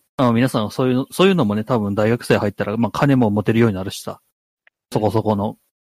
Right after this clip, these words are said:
アルバイトも結構でかいのできるようになるし。そんで、まあ、皆さん気をつけてくださいね。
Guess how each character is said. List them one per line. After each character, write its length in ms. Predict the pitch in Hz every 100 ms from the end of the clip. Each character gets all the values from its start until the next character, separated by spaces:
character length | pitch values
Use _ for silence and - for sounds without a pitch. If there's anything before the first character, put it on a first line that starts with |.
| -
ア 80 | 117
ル 80 |
バ 120 | 117 123
イ 60 |
ト 100 | 107
も 140 | 98 98
結 220 | - 127
構 100 | 104
で 140 | 110
か 120 | 117 101
い 40 |
の 100 | 92
で 120 | 98
き 100 | 104
る 60 | 104
よ 40 |
う 40 | 90
に 40 |
な 80 | 87
る 60 |
し。 240 | - - - _ _ _ -
そ 120 | 120
ん 40 |
で、 120 | 104 98
ま 120 | 117
あ、 20 |
皆 160 | 110 113
さ 80 | 120
ん 40 |
気 80 | 113
を 60 |
つ 60 | 110
け 80 | 120
て 40 |
く 60 | 120
だ 60 |
さ 160 | 117 143
い 60 | 95
ね。 200 | 113